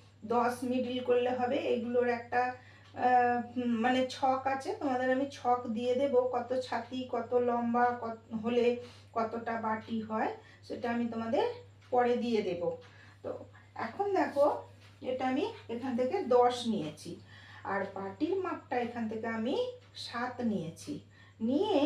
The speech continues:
দেখো মায়েরা, এই যে মাঝখান, মাঝখানে এই যে সাতটা নিয়েছি, নিয়ে এখানটা জয়েন্ট করে দিয়েছি, দিয়ে এইদিকে এক আর এইদিকে এক নিয়েছি, নিয়ে এইভাবে দেখো শেপটা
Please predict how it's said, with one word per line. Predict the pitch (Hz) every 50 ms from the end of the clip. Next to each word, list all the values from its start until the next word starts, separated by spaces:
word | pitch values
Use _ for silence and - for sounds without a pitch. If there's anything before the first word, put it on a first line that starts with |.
| 349 480 523 523 - - - -
দেখো | 240 240 247 240 - 254 247
মায়েরা, | 247 233 233 233 240 285 349 440 - - - - - - -
এই | - 247 262 277 311 311
যে | - 339 339 294
মাঝখান, | 262 233 214 208 208 - - - - 220 214 208 226 262 381 381 - - - - - -
মাঝখানে | 220 214 208 208 220 214 247 240 240 262 277 269 - -
এই | 240 240 240 233 226
যে | 247 254 254
সাতটা | 254 - - 220 220 214 - - - 233 226 226 220 - 226
নিয়েছি, | 226 233 240 240 277 - - - 240 262 277
নিয়ে | 254 240 226 226
এখানটা | 226 226 220 214 - 370
জয়েন্ট | - - 254 208 214 220 226 -
করে | - 185 175 170
দিয়েছি, | - - - - - - - - - - - - - - - - - - - -
দিয়ে | 220 240 269 277 277 254 - - - 208
এইদিকে | 214 214 208 220 240 226 - 277 254 - - - 226 247
এক | 302 370 - - - - - - - - - -
আর | - 277 - - - -
এইদিকে | 240 226 208 196 190 214 208 - 277 - - - - - - - 208 208
এক | 202 202 - 196
নিয়েছি, | 185 175 180 180 175 - - - 185 185 - - - - - - -
নিয়ে | 208 214 220 220 226 247 415 523 571 - - - -
এইভাবে | - 220 220 214 202 202 220 214 220 233 226
দেখো | 214 208 214 208 - - 311 370 440 - - - - - - - -
শেপটা | - - 220 185 185 - - - - 254